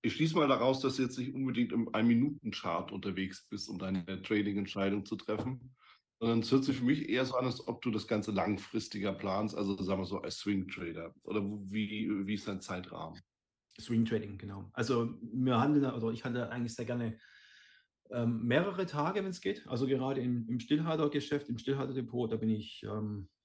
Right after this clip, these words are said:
Speaker 2: mindestens mal, also vierzehn Tage, das ist so das Kleinste, was ich, was ich an, äh, Positionen offen hab. Ähm,
Speaker 1: Ja.
Speaker 2: längere Positionen, ich habe jetzt was im Dezember, gestern habe ich was, ähm,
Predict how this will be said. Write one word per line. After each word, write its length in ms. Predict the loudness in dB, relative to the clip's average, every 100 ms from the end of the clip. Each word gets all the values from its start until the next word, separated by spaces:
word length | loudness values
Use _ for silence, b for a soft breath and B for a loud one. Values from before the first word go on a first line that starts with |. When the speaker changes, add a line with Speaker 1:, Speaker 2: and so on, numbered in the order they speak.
| _ _ -18 -18 -2
Speaker 2:
mindestens 560 | 6 8 6 4 -2
mal, 160 | -4 -6
also 420 | -4 -6 -6 -10 _ _ -20
vierzehn 360 | -10 -6 -2 -2
Tage, 340 | 0 0 0
das 120 | 0 -4
ist 60 |
so 80 | -10
das 140 | -12 -10
Kleinste, 500 | -4 -2 -2 -4 -8
was 180 | -8
ich, 180 | -12 -12
was 160 | -12 -12
ich 220 | -16 -14
an, 260 | -12 -12 -12
äh, 140 | -12
Positionen 520 | -8 -8 -8 -8 -8
offen 260 | -8 -6 -6
hab. 220 | -6 -10 b b b b b b _
Ähm, 380 | -8 -4 -4 -2
Speaker 1:
Ja. 120 | -2
Speaker 2:
längere 340 | 2 2 2 0
Positionen, 520 | 0 0 -2 0 0
ich 60 |
habe 120 | 0 -2
jetzt 120 | -2
was 180 | -2 -2
im 80 |
Dezember, 400 | -4 -4 -2 -2
gestern 300 | 0 -2 -4
habe 120 | -4 -4
ich 100 | -6
was, 300 | -8 -10 -6
ähm, 560 | -4 0 0 -2 -6